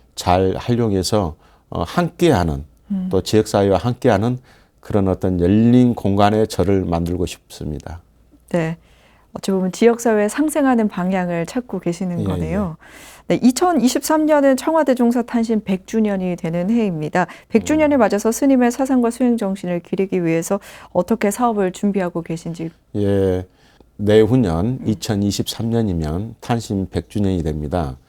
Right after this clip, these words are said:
Speaker 1: 그래서 그동안에 저희가 정기적으로 해왔던 학술 세미나가 있습니다. 청하산상-, 청하사상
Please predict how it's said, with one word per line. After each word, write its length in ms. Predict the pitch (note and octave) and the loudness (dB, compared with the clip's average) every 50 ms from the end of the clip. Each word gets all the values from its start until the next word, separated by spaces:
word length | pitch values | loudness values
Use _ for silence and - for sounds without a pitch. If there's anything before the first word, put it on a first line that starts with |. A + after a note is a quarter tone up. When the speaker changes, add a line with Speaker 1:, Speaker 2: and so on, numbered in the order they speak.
| _ _ _ _ _ _ _ _ | _ _ _ _ _ _ _ _
Speaker 1:
그래서 220 | - G2 - G2+ F#2 | -8 -6 -4 -4 -4
그동안에 680 | - - A2+ G2 A#2+ B2 C3 C3 B2+ B2 A#2+ A2+ G2+ | -2 -2 2 4 4 6 6 6 6 6 6 4 2
저희가 680 | - - G2 F#2+ G#2+ F#2+ F#2 C#2+ C#2+ D2 E2 G2 A2 A#2+ _ _ - _ _ _ _ _ - | 2 2 2 2 2 2 0 0 0 -2 -2 -4 -6 -8 _ _ -20 _ _ _ _ _ -8
정기적으로 600 | - G2+ G2+ G#2 A2+ A#2+ A2+ B2 A2+ G#2+ G#2 G2+ | -4 -2 0 2 2 2 4 4 4 4 4 4
해왔던 460 | G#2 A#2 A#2+ G#2 F#2+ - G2+ F2 E2+ | 2 2 2 2 0 -2 -2 -4 -4
학술 420 | - - C#3 - - - D3 C3 | -4 -6 -2 -2 0 0 0 0
세미나가 480 | A#2+ - C3 A#2+ B2+ B2+ A#2 A2 F#2+ D#2+ | 0 0 0 2 2 2 2 2 0 -2
있습니다. 600 | - - - F2 E2+ E2 F2+ G2 F2 C#2 C2+ - _ _ _ _ _ _ _ _ | -2 -4 -6 -6 -6 -2 -2 -4 -4 -4 -10 -14 _ _ _ _ _ _ _ _
청하산상-, 1000 | - - A2+ A2+ A2 A2 G#2 - G#2+ G#2 G#2 G#2 G2+ - - G2+ G#2+ A#2 B2+ B2+ - _ - | -8 -6 -4 0 0 0 0 0 -2 -2 -2 -2 -4 -2 -2 0 0 0 -2 -6 -8 _ -6
청하사상 720 | - B2 A#2+ A2+ A2+ - A#2 A2 - A2+ G#2+ A2+ A#2+ B2 | -2 0 0 0 0 0 -2 -4 -2 -2 -2 -2 -2 -6